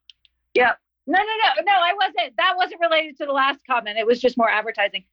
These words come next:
I mean, I think, look, I, I've obviously preached subscription, um, very, very deeply. I, and I, but, you know, we're, we're doing more in advertising and sponsorship with the information as well. And so I, I totally think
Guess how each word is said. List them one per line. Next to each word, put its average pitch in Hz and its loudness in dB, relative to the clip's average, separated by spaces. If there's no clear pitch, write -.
I - -4
mean, 403 0
I 415 2
think, 571 2
look, 330 0
I, 294 0
I've 320 0
obviously 262 -2
preached - -2
subscription, 240 -2
um, 196 0
very, 262 2
very 226 0
deeply. 220 -2
I, 208 0
and 240 -2
I, 220 0
but, 220 2
you 294 -4
know, 226 0
we're, 277 0
we're 311 2
doing 285 0
more 262 2
in 240 0
advertising 240 -2
and 208 -10
sponsorship 269 -2
with 214 -8
the 220 -8
information 214 -4
as 196 -16
well. 196 2
And 214 -18
so 226 2
I, 214 2
I 214 0
totally 269 2
think 226 -10